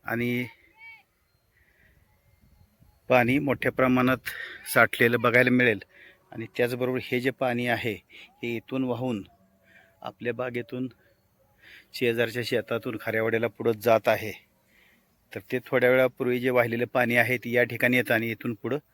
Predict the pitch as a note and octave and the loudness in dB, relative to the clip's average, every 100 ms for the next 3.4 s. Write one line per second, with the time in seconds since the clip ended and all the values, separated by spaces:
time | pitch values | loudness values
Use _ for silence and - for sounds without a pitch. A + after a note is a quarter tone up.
0 | _ _ _ - A#2+ A2+ A2+ A#2 A#2+ A#2+ | _ _ _ -2 0 2 2 0 0 0
1 | - G2+ - _ _ _ _ _ _ - | -2 -8 -12 _ _ _ _ _ _ -20
2 | - _ - G#2+ A2+ A#2+ - B2+ A#2 - | -20 _ -14 -8 -6 -6 -6 -6 -6 -4
3 | A#2 - A#2+ C#3 | -4 -2 -2 -4